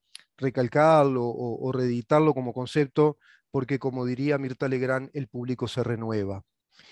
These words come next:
Entonces, en ese sentido, eh, esa visión holística o integral es bueno que sepamos que hoy se aplica en ciencias de la,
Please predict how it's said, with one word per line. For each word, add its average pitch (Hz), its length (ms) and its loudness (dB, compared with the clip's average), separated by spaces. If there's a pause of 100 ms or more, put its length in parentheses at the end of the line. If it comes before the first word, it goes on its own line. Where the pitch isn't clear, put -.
(200)
Entonces, 147 500 2
en 156 180 2
ese 180 200 2
sentido, 190 640 4
eh, 143 180 -2
esa 175 240 0
visión 180 460 -2
holística 143 560 -4
o 135 60 0
integral 139 400 -2
es 151 80 -2
bueno 147 400 -6 (360)
que 131 120 -2
sepamos 143 540 2
que 131 180 0
hoy 143 100 2
se - 120 0
aplica 120 640 -2
en 107 120 -10
ciencias 117 420 -2
de 107 80 -4
la, 104 120 -4